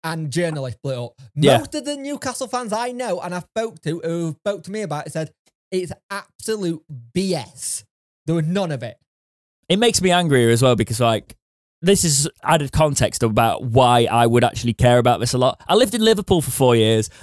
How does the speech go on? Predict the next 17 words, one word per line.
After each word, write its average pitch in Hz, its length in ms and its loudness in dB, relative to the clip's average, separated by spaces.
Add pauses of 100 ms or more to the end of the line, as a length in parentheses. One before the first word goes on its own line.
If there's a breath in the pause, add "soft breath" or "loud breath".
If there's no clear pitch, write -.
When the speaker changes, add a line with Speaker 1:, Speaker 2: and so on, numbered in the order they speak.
Speaker 2:
I 127 60 -4
made 151 180 2
a 160 40 4
lot 180 240 4
of 185 80 0
friends 135 520 2
Speaker 1:
Yeah. 123 220 -12
Speaker 2:
with 139 160 4
a 139 40 4
lot 160 220 4
of 151 60 2
Liverpool 135 440 2
fans. 113 460 0 (800 soft breath)
Some 226 480 4 (120)
people 190 560 4 (240)
I 165 120 2
know 185 440 4